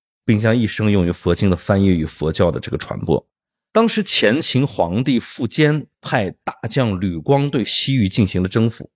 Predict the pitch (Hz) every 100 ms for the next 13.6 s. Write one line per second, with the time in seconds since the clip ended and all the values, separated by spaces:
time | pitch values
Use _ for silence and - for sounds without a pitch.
0 | _ _ - 226 196 185 117 123 160 151
1 | 143 113 - 143 143 110 _ _ _ 151
2 | 117 - 104 95 87 82 _ _ _ -
3 | 139 135 107 110 101 101 98 - 101 -
4 | 113 110 - 90 90 - 85 92 90 85
5 | 76 - 95 85 92 104 101 92 87 90
6 | 95 92 87 85 82 76 85 87 - _
7 | _ _ _ 226 220 220 208 151 131 190
8 | 208 180 - 202 214 185 214 208 196 175
9 | 180 180 185 196 180 170 _ _ _ -
10 | 453 - - 120 101 104 110 95 95 113
11 | 98 - 107 104 107 98 92 110 101 -
12 | 110 110 160 - 127 147 131 113 160 160
13 | 165 160 120 92 92